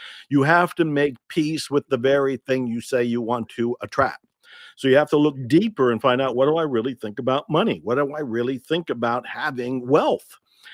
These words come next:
And be honest with yourself. I remember reading a book a long time ago, and it was about how to think like a billionaire. And one of the first questions was, "Do you really want to be a billionaire?" Because it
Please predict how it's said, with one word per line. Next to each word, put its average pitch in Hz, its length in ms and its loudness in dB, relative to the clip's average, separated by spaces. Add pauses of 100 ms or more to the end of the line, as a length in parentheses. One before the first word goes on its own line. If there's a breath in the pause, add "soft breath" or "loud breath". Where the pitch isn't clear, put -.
(140 loud breath)
And 135 140 2
be 160 100 8
honest 220 420 4
with - 200 -4
yourself. 101 500 -2
I 147 60 6
remember 160 360 2
reading 143 280 0
a 120 40 -2
book 135 280 0
a 113 40 0
long 127 260 0
time 143 320 -2
ago, 104 500 0 (200)
and 127 200 -2
it 131 120 -4
was 127 200 -2
about 120 340 0
how 127 200 0
to 120 180 -6 (100)
think 147 180 -2
like 123 180 0
a 120 40 -6
billionaire. 104 720 -2 (520 loud breath)
And 127 100 0
one 151 160 4
of 143 80 0
the 123 60 -2
first 147 280 -2
questions 135 520 0
was, 113 440 2 (140)
"Do 131 100 -10
you 135 180 2
really 139 420 -2
want 127 280 0
to 120 60 -2
be 120 240 -2
a 110 60 2
billionaire?" 120 800 -4 (720)
Because 135 260 2
it 147 80 -2